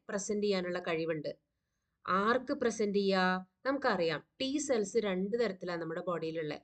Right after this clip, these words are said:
ഒന്ന് സൈറ്റോടോക്സിക് ടി സെൽ അല്ലെങ്കിൽ ടി സി സെല്ല്, പിന്നെ ഹെൽപ്പർ ടി സെൽ അല്ലെങ്കിൽ ടി എച്ച് സെല്ല്. അപ്പൊ സൈറ്റോടോക്സിക് ടി സെല്ലുകൾക്ക്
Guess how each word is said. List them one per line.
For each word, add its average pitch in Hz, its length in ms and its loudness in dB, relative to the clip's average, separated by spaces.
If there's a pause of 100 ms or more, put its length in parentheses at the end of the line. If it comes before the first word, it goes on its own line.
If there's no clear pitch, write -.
(320)
ഒന്ന് 254 220 0
സൈറ്റോടോക്സിക് 233 880 0
ടി 233 100 -4
സെൽ 226 240 0
അല്ലെങ്കിൽ 202 320 -2
ടി 214 140 -4
സി 226 220 -4
സെല്ല്, 185 380 0 (440)
പിന്നെ 262 180 -2
ഹെൽപ്പർ 247 500 4
ടി 240 100 -2
സെൽ 220 240 0
അല്ലെങ്കിൽ 196 340 -2
ടി 254 180 -6
എച്ച് 208 240 -4
സെല്ല്. 165 340 -4 (580)
അപ്പൊ - 140 -2
സൈറ്റോടോക്സിക് 320 1000 0
ടി 269 120 -2
സെല്ലുകൾക്ക് 190 840 2